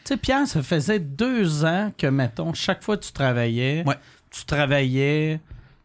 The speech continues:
Speaker 1: parce que, bon, OK, tu sais, il faut que j'ai, j'ai un enfant à nourrir.
Speaker 2: Je gagnais ma vie.
Speaker 1: J'ai, mais, euh, puis là, ça, c'était hier, t'as fait, « Ah, Chris, je vais faire un projet
Speaker 2: En fait,
Speaker 1: qui me
Speaker 2: c'est,
Speaker 1: tente. »
Speaker 2: c'est, c'est, tu sais quand ? Euh,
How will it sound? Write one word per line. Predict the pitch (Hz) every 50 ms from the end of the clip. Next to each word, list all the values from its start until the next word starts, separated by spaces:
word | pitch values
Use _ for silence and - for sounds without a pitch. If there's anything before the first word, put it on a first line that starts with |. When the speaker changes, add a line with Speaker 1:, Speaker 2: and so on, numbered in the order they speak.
| _ _
Speaker 1:
parce | 165 139 - - - -
que, | - 160 143 147 151 147
bon, | 139 165 180 170 139 120 120
OK, | 123 -
tu | - 127 110 101 98
sais, | - - 139 135
il | 127
faut | 131 - - 156 143
que | - - 131 127 123
j'ai, | 120 113 120 127 123 117 113 117
j'ai | 107 139
un | 135 127 123 127
enfant | 127 123 120 117 - 151
à | 147 143
nourrir. | 143 143 135 123 113 117 123 120 123 135 139 143 147 139 131
Speaker 2:
Je | - - 117
gagnais | 117 151 160 160 165 180 190
ma | 175 156 139
vie. | 127
Speaker 1:
J'ai, | 110 117 135 131 131 - - -
mais, | 135 135 143 143 147 151 143
euh, | 131 131 120 117 113 113 110 110 110 110 - - - _ _ _ _ _ _ _ _
puis | - - 156
là, | 151 151 165 170 180 180 170 - -
ça, | - - - 135 123 - -
c'était | - - - - - - 151 139 131
hier, | 127 139 131 131 143 151 147 135 -
t'as | - 127 117
fait, « | 110 - 127 131 131 - -
Ah, | 156 185 202
Chris, | - - - 175 202
je | 180 - 127
vais | 117
faire | 110 - 143 139 139 131
un | 127 117 107 110
projet | 117 127 131 127 127 147
Speaker 2:
En | 180 180
fait, | - - 185
Speaker 1:
qui |
me | 131
Speaker 2:
c'est, | 117 - 143
Speaker 1:
tente. » | 127 -
Speaker 2:
c'est, | - - 233 -
c'est, | 151 - - 135
tu | 120 -
sais | - - 240 208 165
quand ? | - - 190 208 226 208 - - - - - 147
Euh, | 131